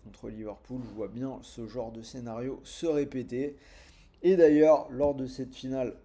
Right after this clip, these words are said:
contre Liverpool, c'est Vinicius qui avait marqué. Et ça pourrait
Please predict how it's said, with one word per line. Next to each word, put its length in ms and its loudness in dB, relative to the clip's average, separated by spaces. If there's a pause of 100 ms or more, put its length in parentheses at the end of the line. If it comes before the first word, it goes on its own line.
contre 680 -2
Liverpool, 680 -4 (100)
c'est 240 -6
Vinicius 800 -4
qui 140 -6
avait 160 -2
marqué. 480 -10 (160)
Et 100 -4
ça 180 -4
pourrait 380 -10